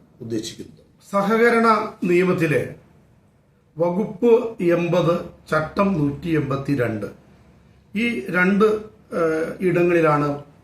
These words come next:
നമ്മുടെ ക്ലാസിഫിക്കേഷനുമായി ബന്ധപ്പെട്ട പ്രധാനപ്പെട്ട വ്യവസ്ഥകൾ എല്ലാം ഉൾക്കൊള്ളിച്ചിട്ടുള്ളത് ഞാൻ ഈ പറഞ്ഞ,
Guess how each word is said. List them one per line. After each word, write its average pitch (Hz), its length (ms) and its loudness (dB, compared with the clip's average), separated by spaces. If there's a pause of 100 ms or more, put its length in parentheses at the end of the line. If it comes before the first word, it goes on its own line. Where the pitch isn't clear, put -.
(120)
നമ്മുടെ 147 260 -2
ക്ലാസിഫിക്കേഷനുമായി 175 920 0
ബന്ധപ്പെട്ട 123 480 -4 (920)
പ്രധാനപ്പെട്ട 156 400 0
വ്യവസ്ഥകൾ 135 800 -2
എല്ലാം 131 280 -2
ഉൾക്കൊള്ളിച്ചിട്ടുള്ളത് 123 920 -6 (300)
ഞാൻ 151 160 -2
ഈ 156 60 0
പറഞ്ഞ, 120 300 -4